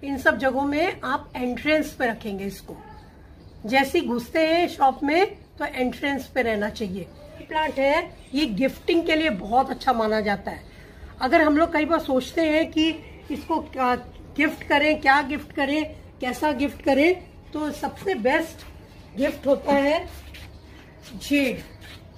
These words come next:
Jade plant को खूब अच्छे अच्छे containers में आजकल लगा लेते हैं। छोटे container, बड़े container, कई sizes के container आते हैं,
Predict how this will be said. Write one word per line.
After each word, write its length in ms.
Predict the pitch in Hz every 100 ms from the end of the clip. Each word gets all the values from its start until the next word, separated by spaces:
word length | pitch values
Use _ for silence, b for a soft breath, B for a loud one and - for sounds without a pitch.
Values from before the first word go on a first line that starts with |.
| - 196
Jade 300 | 262 320 320
plant 320 | 302 302 311
को 120 | 349
खूब 340 | - - 381 359
अच्छे 220 | - 349
अच्छे 220 | 330 -
containers 680 | - 226 240 233 277 285 330
में 60 |
आजकल 420 | 285 277 - 311 - B B B
लगा 240 | 226 226 240
लेते 300 | 254 262 311
हैं। 240 | 349 - - - -
छोटे 300 | 277 269 349
container, 520 | 320 311 320 330 277
बड़े 320 | 196 220 285
container, 480 | 285 277 302 302 302 294
कई 180 | 302 294
sizes 460 | 247 220 254 254
के 120 | 311
container 520 | 285 226 233 226 262 240
आते 300 | 196 247 294
हैं, 200 | 415